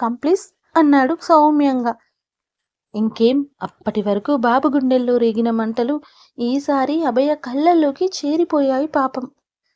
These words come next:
ఖ్యాతి అంట ఖ్యాతి, ఎలా నవ్వుతున్నాడో చూడు. ఒక్కసారంటే ఒక్కసారి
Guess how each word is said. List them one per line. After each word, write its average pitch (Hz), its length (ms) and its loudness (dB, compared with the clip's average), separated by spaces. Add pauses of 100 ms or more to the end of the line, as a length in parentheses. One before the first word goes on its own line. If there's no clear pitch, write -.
(240)
ఖ్యాతి 392 420 2
అంట 247 240 -2
ఖ్యాతి, 240 600 -6 (340)
ఎలా 202 240 0
నవ్వుతున్నాడో 233 800 -2
చూడు. 233 360 -4 (420)
ఒక్కసారంటే 339 800 -2
ఒక్కసారి 320 640 -2